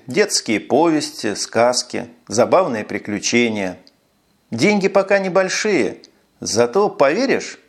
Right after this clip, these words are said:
помолодел лет на двадцать. Душой отдыхаю». Алексей благосклонно кивнул головой. «Писать для детей сказки – прекрасное и нужное занятие», согласился Холмогоров.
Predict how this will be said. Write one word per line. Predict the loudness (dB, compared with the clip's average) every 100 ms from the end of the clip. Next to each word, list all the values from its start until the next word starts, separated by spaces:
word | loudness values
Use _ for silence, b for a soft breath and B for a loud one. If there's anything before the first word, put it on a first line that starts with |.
| _ -2
помолодел | 2 4 2 2 2
лет | 2 2 2
на | 0
двадцать. | 2 2 2 -2 -14 -18 -20 _ _ -2
Душой | 2 4 4 4 4
отдыхаю». | 2 -4 0 0 0 -4 -16 _ _ _ _ _ _ _ _ 0
Алексей | 2 2 2 2 0
благосклонно | 2 2 4 2 2 0 2 0
кивнул | 2 2 2 2
головой. | 2 4 2 0 -4 -10 _ _ _ _ _ _ _ 0
«Писать | 2 4 2 0 -4 -4
для | -2
детей | 0 0 4 4
сказки – | 2 2 2 0 -4
прекрасное | -2 -2 0 2 2 0 -2 -2
и | 0
нужное | 0 2 2 2
занятие», | 2 0 0 -2 -2 -6 -8 -14 _ _ _ _ _ -16
согласился | -4 -2 0 0 -2 -4 -4
Холмогоров. | 0 0 2 0 -2 -4 -8